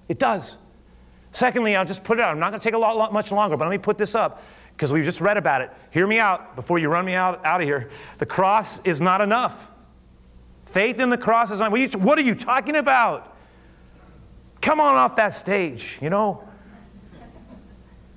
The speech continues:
Notice that verse does not say, "If you confess that Jesus died," right, died, um, on the cross because he loved you,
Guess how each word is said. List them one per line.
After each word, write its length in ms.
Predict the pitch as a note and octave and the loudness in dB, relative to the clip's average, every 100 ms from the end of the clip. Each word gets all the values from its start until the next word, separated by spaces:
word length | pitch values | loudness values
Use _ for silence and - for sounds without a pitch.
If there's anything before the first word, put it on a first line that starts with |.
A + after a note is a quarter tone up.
| - - - - | -20 -20 -20 -8
Notice 400 | A#2 D#3+ G#3+ G#3 | -2 0 0 0
that 220 | F#3+ F#3 | -2 -2
verse 220 | E3+ F#3+ | -2 -4
does 100 | D#3+ | -6
not 180 | C#3 D#3+ | -4 -6
say, 380 | D#3 D#3 C#3 A2 - - - - - - - - - - - - - - - - - - | -4 -6 -4 -8 -14 -20 -20 -20 -20 -20 -20 -20 -20 -14 -14 -14 -20 -20 -20 -20 -20 -12
"If 140 | C3+ A#2+ | -12 -6
you 100 | C3+ | -6
confess 760 | - C3 - C#3 C3 - - - - - - - - | -6 -6 -2 -2 -2 -10 -14 -18 -20 -20 -20 -20 -8
that 160 | - B2+ | -4 -4
Jesus 680 | G#2 C3 A#2+ A#2+ - - - - - - - - - | -2 -4 -2 -4 -6 -8 -12 -20 -20 -20 -20 -20 -12
died," 520 | A2+ B2 C#3+ C#3 B2 G#2+ - - | 0 2 2 0 -4 -10 -18 -10
right, 280 | A2 A#2+ B2+ - - | -4 -4 -4 -8 -6
died, 400 | B2+ C#3+ D3 C#3+ - - - - - | 0 2 0 -4 -10 -20 -20 -20 -6
um, 480 | G#2+ A2+ A2 G#2+ G#2+ C3 | -4 -2 -2 -4 -6 -2
on 160 | C3+ | -2
the 60 | B2+ | -2
cross 540 | - C3+ B2+ C3 - | -4 -2 0 -2 -8
because 520 | - B2 - B2 A2+ | -8 -8 -4 -6 -6
he 160 | - A#2 | -8 -6
loved 340 | A2+ A#2+ A#2 | -2 -2 -2
you, 220 | A#2 G2+ | -8 -8